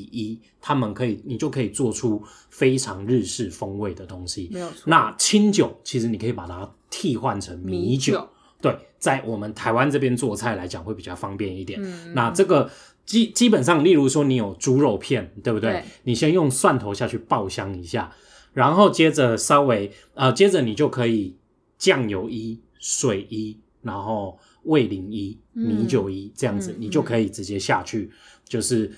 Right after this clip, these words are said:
Speaker 1: 把，把这个肉片一起煮。那
Speaker 2: 嗯，嗯。
Speaker 1: 你的这个肉片吸收这个酱汁之后，你就会是一个很，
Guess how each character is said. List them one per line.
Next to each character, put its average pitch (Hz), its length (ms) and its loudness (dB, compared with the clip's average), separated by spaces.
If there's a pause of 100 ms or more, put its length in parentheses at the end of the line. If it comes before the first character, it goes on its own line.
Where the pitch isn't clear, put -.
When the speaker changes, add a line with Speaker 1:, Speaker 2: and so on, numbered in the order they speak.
(240)
Speaker 1:
把， 101 320 -4 (160)
把 101 240 0
这 127 160 -2
个 110 160 -2
肉 117 260 4
片 98 400 -2 (600)
一 180 80 -8
起 156 240 -4
煮。 - 300 -4 (160)
那 139 240 2 (240)
Speaker 2:
嗯， 185 160 -12
嗯。 170 80 -16
Speaker 1:
你 143 140 2
的 143 120 8
这 226 100 4
个 226 80 8
肉 196 200 8
片 175 160 4
吸 160 200 0
收 160 200 2
这 151 80 -2
个 127 100 -2
酱 120 300 0
汁 113 160 -6
之 117 120 -6
后， 117 120 -4
你 107 120 -4
就 123 160 0
会 127 80 4
是 123 200 -2
一 131 100 -4
个 117 180 -4
很， 92 440 -8